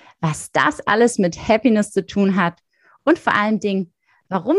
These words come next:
sie und wie sie dorthin gekommen ist, wo sie jetzt ist,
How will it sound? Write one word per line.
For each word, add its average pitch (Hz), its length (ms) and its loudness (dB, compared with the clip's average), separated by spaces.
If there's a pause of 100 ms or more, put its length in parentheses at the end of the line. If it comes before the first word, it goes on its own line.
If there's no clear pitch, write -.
sie 160 320 -6
und 180 180 -6
wie 302 160 2
sie 220 120 -4
dorthin 165 420 -2
gekommen 156 440 -6
ist, - 280 -14
wo 170 80 0
sie 160 140 -4
jetzt 247 380 2
ist, - 280 -6